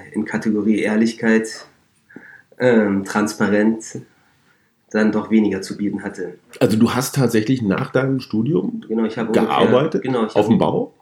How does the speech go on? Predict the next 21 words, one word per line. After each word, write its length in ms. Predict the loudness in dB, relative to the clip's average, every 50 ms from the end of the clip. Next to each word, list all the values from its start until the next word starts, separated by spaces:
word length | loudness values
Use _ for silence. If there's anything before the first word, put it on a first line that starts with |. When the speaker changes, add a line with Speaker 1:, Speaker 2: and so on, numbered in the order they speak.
| _ _ _
Speaker 1:
G-, 80 | -14 -14 -14 -12 -8 -4
genau, 260 | -2 -2 0 0 -2
ich 180 | -2 -4 -4
war 160 | -4 -2 -2 0
Speaker 2:
Also 120 | 0 0
mit 140 | -2 -2 0
so 80 | 0
einem 100 | 0 2
Helm 260 | 4 4 4 4 2 0
auf 380 | 0 0 0 0 0 -2 -6 -8 -4
und 220 | -2 0 2 2
Speaker 1:
Genau, 240 | 4 4 4 4 4
ich 200 | 2 0 -2 -2
war, 160 | 0 0 0 0
ich 100 | 0 -2
war 80 | -4
Projektleiter 840 | -4 0 0 0 0 0 0 -2 -2 -2 -2 -2 -2 -2 -2 -2 0 2
Speaker 2:
Ja. 180 | 2 2 2 -2
Speaker 1:
für 300 | -6 -2 2 2 2 2
verschiedene, 960 | 2 -2 -4 -4 -4 -4 -2 -2 -2 -4 -4 -4 -4 -2 -2 -2 -2 -4
äh, 40 | -6